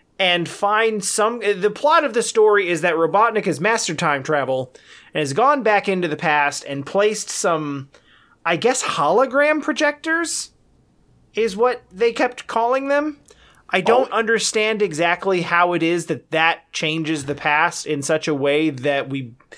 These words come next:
Speaker 1: it turns it into techno future, 'cause holograms aren't really a thing.
Speaker 2: I
Speaker 1: Like, they're not, like, a physical object that can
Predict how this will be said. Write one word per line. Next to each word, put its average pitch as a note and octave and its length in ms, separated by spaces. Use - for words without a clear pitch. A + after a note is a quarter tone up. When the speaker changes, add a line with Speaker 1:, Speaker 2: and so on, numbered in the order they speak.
Speaker 1:
it D3 140
turns E3+ 300
it C3 260
into D#3 260
techno D#3+ 420
future, G3+ 420
'cause - 240
holograms D#3+ 560
aren't D3 160
really D#3 240
a G#2 80
thing. G3 400
Speaker 2:
I C3+ 80
Speaker 1:
Like, D#3 140
they're E3 120
not, F3+ 220
like, D#3+ 180
a D#3+ 80
physical F3 760
object D3 580
that D3 160
can B2 340